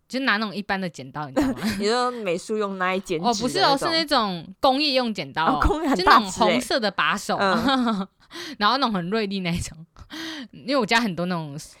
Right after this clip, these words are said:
Speaker 1: 剪刀。
Speaker 2: 所以你不信任就是美发店的阿姨，反而相信你妹？
Speaker 1: 可能我有点害羞，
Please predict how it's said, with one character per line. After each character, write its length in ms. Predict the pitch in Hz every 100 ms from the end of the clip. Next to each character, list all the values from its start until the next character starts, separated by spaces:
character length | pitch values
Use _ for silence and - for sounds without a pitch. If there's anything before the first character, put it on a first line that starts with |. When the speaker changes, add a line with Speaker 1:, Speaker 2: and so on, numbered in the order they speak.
| _
Speaker 1:
剪 260 | - 151 143
刀。 240 | 151 160 -
Speaker 2:
所 180 | -
以 60 | 277
你 140 | 277
不 100 | 185
信 180 | 185 240
任 220 | 214 208
就 80 | 190
是 180 | 208 196
美 180 | 185 165
发 180 | 170 -
店 200 | 175 160
的 60 |
阿 220 | - 147
姨， 120 | 151 139
反 160 | 139
而 80 | 123
相 200 | 160 160
信 180 | 170 165
你 80 | -
妹？ 280 | 143 113 170 -
Speaker 1:
可 100 | 294
能 140 | 254
我 160 | 254 240
有 80 |
点 320 | 302 269 196 98 _ _ -
害 240 | 202 226
羞， 360 | 185 - 147